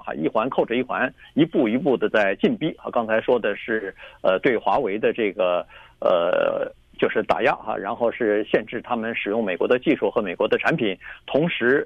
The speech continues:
其实还有另外一个，就是在上个星期五的时候已经宣布，就是逐渐的要从中国要等于是撤离了，要和中国的这个，呃，脱钩啊，所以呢，要鼓励美国的很多的企业，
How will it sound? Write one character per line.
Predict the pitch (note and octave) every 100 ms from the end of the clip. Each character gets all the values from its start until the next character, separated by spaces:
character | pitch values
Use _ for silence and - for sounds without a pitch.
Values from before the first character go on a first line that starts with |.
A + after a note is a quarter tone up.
| -
其 | - C#3
实 | - A#2 B2 B2+ - -
还 | - A#2+ B2+ E3+ F3
有 | G#2
另 | C3 D3+
外 | C#3 G#2+
一 | G#2
个， | A2+
就 | G#2 B2
是 | - A2
在 | G#2+ B2 G#2+
上 | - B2
个 | A2 G#2
星 | - C3+
期 | - C3+
五 | D#3 A#2 -
的 | B2
时 | B2+
候 | A#2+ A2 - - -
已 | G#2+
经 | F#2+ B2+ B2+
宣 | B2 C#3 C#3
布， | C3 A2
就 | A2
是 | - G2 F#2+
逐 | B2+ C#3+
渐 | D#3 A2+
的 | F#2+
要 | A2+ A2+ G#2 - _ -
从 | A#2+ A#2+ C#3 -
中 | D#3 D#3
国 | F#2+ G#2+
要 | C3 G#2+
等 | F2+
于 | F2+
是 | - G2+
撤 | -
离 | F2 F#2+
了， | A#2 - - _
要 | E3 B2
和 | - B2+
中 | F#3 G3
国 | A2+ A#2
的 | C3+ A2
这 | C3+
个， | A2+ G2 - - _ _ -
呃， | B2 -
脱 | G3+
钩 | F3+ G#3+ -
啊， | -
所 | - C#3
以 |
呢， | A#2 A#2 B2
要 | D#3+ A2+ G2+ - - -
鼓 | A2+
励 | B2+ D3
美 | A2+ F2+
国 | B2+
的 | C3 A#2+ -
很 | -
多 | G2+ C3
的 | C3
企 | - F2+
业， | A#2+